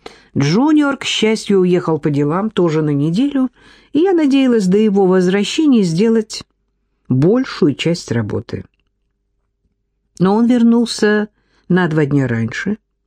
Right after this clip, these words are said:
Звонок в дверь раздался, когда я только кончила обрезать обои для маленькой комнаты. Потолки были уже везде побелены. Увидев на пороге Джуниора, я обомлела.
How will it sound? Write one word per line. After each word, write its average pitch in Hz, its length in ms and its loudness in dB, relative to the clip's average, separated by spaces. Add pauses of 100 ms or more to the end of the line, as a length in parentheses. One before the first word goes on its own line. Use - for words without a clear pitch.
(500)
Звонок 220 540 0
в 185 80 2
дверь 233 420 0
раздался, 170 600 0
когда 160 300 0
я 151 60 0
только 160 380 -2 (340)
кончила 220 460 2
обрезать 165 460 0
обои 160 320 2
для 156 160 0
маленькой 143 460 0
комнаты. 135 640 -2 (460)
Потолки 180 460 0
были 160 240 2
уже 151 480 0
везде 143 320 -2
побелены. 139 720 -2 (960)
Увидев 175 480 2
на 170 120 2
пороге 156 440 0
Джуниора, 240 720 0 (340)
я 143 220 0
обомлела. 123 760 -4